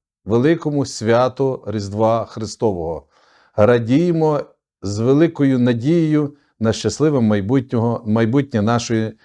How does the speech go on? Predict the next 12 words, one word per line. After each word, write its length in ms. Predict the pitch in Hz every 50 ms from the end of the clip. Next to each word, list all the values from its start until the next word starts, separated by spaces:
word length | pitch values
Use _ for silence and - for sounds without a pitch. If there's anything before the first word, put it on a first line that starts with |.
| _ _ _
неньки 440 | - 98 107 113 113 110 107 - 110
України. 640 | 107 104 98 - 107 104 98 95 92 85 82 80 71 - _ _ _ _ _ _ _ _ _ -
Я 100 | 104 104
закликаю 520 | 113 117 - 139 135 117 - 160 151 139
на 120 | 127 123 120
усіх 420 | 117 - - 123 113 - - _ -
Боже 300 | 90 107 120 107 113 107
благословення, 960 | 95 104 110 101 110 107 - - 113 110 123 143 156 165 165 156 151 143 139 - _ _ _ _ _ _ _ _ _ _
і 80 | - 110
хай 300 | - - 131 120 110 95
велика 480 | 90 113 127 131 131 120 - - 101
віра 640 | 98 95 104 117 143 165 175 170 170 170 160 147 -